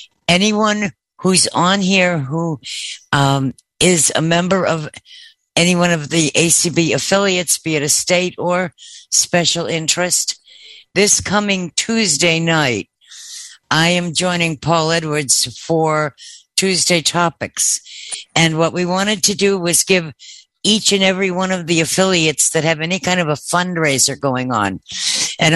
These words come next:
opportunity to tell everyone about your fundraiser, um, where, th-, what, what kind of products you might be, uh, selling, how they can purchase them, get people started on their cr-,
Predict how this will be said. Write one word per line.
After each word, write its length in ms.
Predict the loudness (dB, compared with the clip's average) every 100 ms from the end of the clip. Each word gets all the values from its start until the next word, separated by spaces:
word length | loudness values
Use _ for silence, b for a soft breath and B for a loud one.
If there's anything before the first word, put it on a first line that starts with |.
| 2
opportunity 1000 | 0 0 -2 2 2 2 2 2 0 -4 B B B B
to 180 | -2 -2 -4 _ _ _
tell 340 | 0 2 2 2
everyone 680 | 0 0 -2 0 -2 -4 -12 B B B _
about 400 | -2 2 0 0
your 140 | -2
fundraiser, 880 | 0 0 0 0 0 2 0 0 -2 -4 B B B B -4
um, 440 | -2 0 -2 -4 -8 _ _
where, 400 | 0 4 4 4
th-, 120 | -2 -8 -8
what, 320 | 0 0 0
what 360 | -4 0 0 -2 _
kind 180 | -2 0
of 120 | 0
products 460 | -2 0 0 -2 -4
you 40 | -2
might 240 | -4 -2
be, 240 | -2 -2 -6 B B B B B 0
uh, 320 | 2 2 2
selling, 600 | 0 2 2 2 -2 -4 -10 b b b
how 320 | -4 0 2 2
they 300 | -2 -2 -6 _ _
can 180 | -6 -4
purchase 480 | -2 -2 -2 -2 -2
them, 220 | -2 -4 B B B B -6
get 220 | 0 0 2
people 360 | 0 2 0
started 460 | 2 2 2 2 0
on 160 | -2
their 120 | -2 -4
cr-, 140 | -8